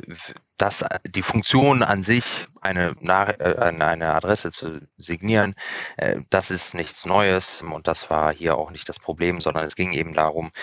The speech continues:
ein, ein Feature da, äh, zu, zu kreieren auf diesen Wallets und also ob jetzt Hardware- oder Software-Wallets, um das eben schnell und einfach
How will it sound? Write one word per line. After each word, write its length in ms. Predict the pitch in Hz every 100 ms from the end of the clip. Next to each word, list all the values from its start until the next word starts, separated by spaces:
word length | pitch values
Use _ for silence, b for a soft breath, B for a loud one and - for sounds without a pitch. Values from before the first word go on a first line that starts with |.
| B B
ein, 320 | 78 73 73
ein 320 | - 76 73
Feature 580 | 71 - - 101 - 92
da, 240 | 85 82 80 82 - _ - - - 117
äh, 360 | - 78 76 73 -
zu, 400 | - 82 73 73
zu 160 | - 80
kreieren 440 | - 85 85 82
auf 220 | - 85
diesen 400 | - 78 76 71 B B B B B - -
Wallets 560 | 85 110 113 101 - -
und 400 | 87 82 71 -
also 180 | -
ob 160 | 80 -
jetzt 220 | 78 -
Hardware- 340 | 85 82 78 73
oder 140 | 78
Software-Wallets, 800 | 76 95 90 82 82 80 - - B B B
um 180 | - 82
das 220 | 82 -
eben 340 | 80 80 78
schnell 280 | 78 - 82
und 100 | 78
einfach 560 | 76 78 - 76 -